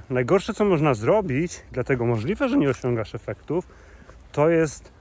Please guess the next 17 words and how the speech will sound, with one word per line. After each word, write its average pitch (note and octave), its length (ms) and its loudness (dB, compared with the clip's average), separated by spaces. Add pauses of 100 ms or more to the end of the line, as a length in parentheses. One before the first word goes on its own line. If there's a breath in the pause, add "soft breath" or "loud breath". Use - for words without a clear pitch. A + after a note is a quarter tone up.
(140)
nie D3+ 120 2
być D#3+ 180 0
konsekwentnym, D#3 800 0
nie C#3 100 -2
być D3 200 -6
cierpliwym, C#3 480 -4
czyli A#2+ 160 -8
skakać - 440 -2
z - 60 -16
kwiatka C#3+ 320 0
na C3 80 2
kwiatek, D3+ 400 -2
czyli A#2+ 280 -4 (380 loud breath)
ja D3+ 120 2
się C#3+ 140 -2
ciągle F3 340 2
odchudzam, G3 600 0